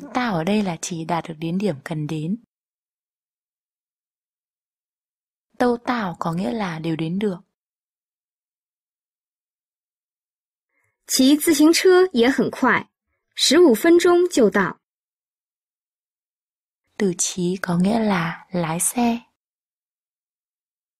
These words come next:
Speaker 1: 骑自行车, đi xe đạp.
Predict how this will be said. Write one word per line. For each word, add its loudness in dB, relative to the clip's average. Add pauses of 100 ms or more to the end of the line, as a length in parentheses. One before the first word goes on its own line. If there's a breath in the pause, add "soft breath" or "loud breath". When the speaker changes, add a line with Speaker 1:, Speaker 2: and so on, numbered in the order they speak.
(1700)
Speaker 1:
骑 -2
自 -2
行 -6
车, -6 (960)
đi 0
xe -6
đạp. -8